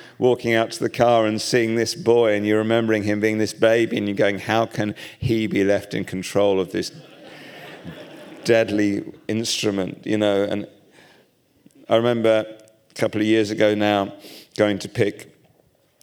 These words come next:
Hudson and Danny up from the Bowers house. You just heard from Evan, who's getting baptized. It was late at night. It was a winter night. I was being taxi driver as usual, and, um,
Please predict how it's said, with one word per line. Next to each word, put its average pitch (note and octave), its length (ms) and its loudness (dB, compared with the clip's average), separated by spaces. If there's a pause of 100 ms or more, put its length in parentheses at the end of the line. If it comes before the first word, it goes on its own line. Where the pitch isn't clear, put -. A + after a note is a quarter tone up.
(120)
Hudson G2+ 320 -2
and F#2+ 140 -2
Danny G2 280 0
up G2+ 180 -4
from F#2 160 -6
the F#2 80 0
Bowers G#2 640 0
house. G2 440 -4
You G2 80 -6
just F#2 220 -6
heard F#2 140 -2
from F#2+ 160 -8
Evan, F#2+ 300 0
who's F2+ 160 -4
getting F#2 260 -4
baptized. F#2 800 -4
It - 60 -12
was - 180 -12 (320)
late G2 300 -2
at - 100 -8
night. G2 160 0
It F2 60 -2
was D2 100 -8
a F2+ 80 0
winter G2 340 -4
night. F2+ 320 -2 (800)
I F#2+ 100 -4
was F#2+ 160 -2
being F#2+ 260 -2
taxi F#2+ 400 -4
driver F2+ 380 0
as E2+ 140 -2
usual, G2 560 0
and, F2 420 -4
um, E2+ 320 0